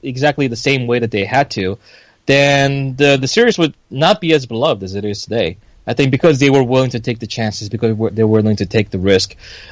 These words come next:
Um, like, despite its flaws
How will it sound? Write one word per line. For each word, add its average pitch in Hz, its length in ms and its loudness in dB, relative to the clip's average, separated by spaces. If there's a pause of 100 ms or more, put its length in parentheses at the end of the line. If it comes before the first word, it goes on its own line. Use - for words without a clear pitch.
(120)
Um, 98 540 6 (340)
like, 135 220 0
despite 240 560 2
its 151 160 -6
flaws 180 680 2